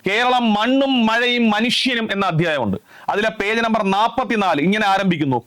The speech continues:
കർഷക ദിനം. ചിങ്ങം ഒന്ന് കർഷക ദിനമാണ് എന്ന് പറഞ്ഞ് കൊടുത്തിരിക്കുന്നു. ബേസ് ആയിട്ടുള്ള ചോദ്യം എല്ലാവർക്കും അറിയാം, എങ്കിലും ചോദ്യം വന്നത് എവിടെ നിന്ന് പറഞ്ഞു തന്നതാണ്. ഓക്കെ, നെക്സ്റ്റ്, ആയിരത്തി എണ്ണൂറ്റി പന്ത്രണ്ടിൽ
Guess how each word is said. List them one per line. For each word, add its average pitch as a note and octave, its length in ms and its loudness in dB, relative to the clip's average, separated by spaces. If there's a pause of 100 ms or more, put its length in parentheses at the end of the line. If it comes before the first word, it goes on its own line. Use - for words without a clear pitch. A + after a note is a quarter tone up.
കർഷക F#3 420 -2 (120)
ദിനം. C#3+ 240 -2 (460)
ചിങ്ങം A#3+ 340 0
ഒന്ന് A3+ 160 0 (140)
കർഷക G3+ 420 -2
ദിനമാണ് D#3+ 500 0 (220)
എന്ന് D#3 160 0
പറഞ്ഞ് C#3+ 240 0
കൊടുത്തിരിക്കുന്നു. A2+ 520 -2
ബേസ് C4+ 260 -2
ആയിട്ടുള്ള E3 340 -2
ചോദ്യം E3 240 0 (280)
എല്ലാവർക്കും G3 380 2
അറിയാം, A3 240 2 (140)
എങ്കിലും G#3+ 340 -2
ചോദ്യം G#3+ 320 0
വന്നത് C4+ 240 0
എവിടെ G#3 200 0
നിന്ന് F#3+ 180 -2
പറഞ്ഞു D#3 200 -2
തന്നതാണ്. A2+ 300 -2 (320)
ഓക്കെ, D#3+ 140 -6 (240)
നെക്സ്റ്റ്, G3 260 -6 (140)
ആയിരത്തി A3+ 380 0
എണ്ണൂറ്റി A3+ 340 0
പന്ത്രണ്ടിൽ G#3+ 400 0